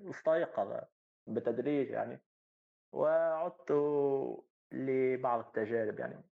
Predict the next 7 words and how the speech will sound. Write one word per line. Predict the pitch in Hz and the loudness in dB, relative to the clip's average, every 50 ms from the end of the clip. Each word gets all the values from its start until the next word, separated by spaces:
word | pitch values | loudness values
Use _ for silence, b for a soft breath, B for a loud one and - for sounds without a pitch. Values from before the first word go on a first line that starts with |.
| _ _ _ | _ _ _
ب-، | 156 175 135 139 139 135 135 135 135 - - 143 | -6 0 2 4 4 6 4 4 2 0 -4 -2
نوعا | 143 160 151 151 151 | 0 2 2 2 2
ما | 165 160 151 135 | 2 0 -2 -2
التجربة | - - 175 160 160 143 131 131 135 | -2 -2 -2 0 0 -2 0 0 0
بدأت | 131 139 165 160 - - - - - - 123 | 2 2 0 0 0 -2 -2 -4 -4 -4 -2
تقنية | 117 123 - - - - - - 139 139 143 139 117 107 | -2 -2 -4 -6 -8 -8 -8 -8 -4 -2 0 0 0 0
يعني، | 107 107 104 113 123 - | -2 -4 -6 -8 -10 -14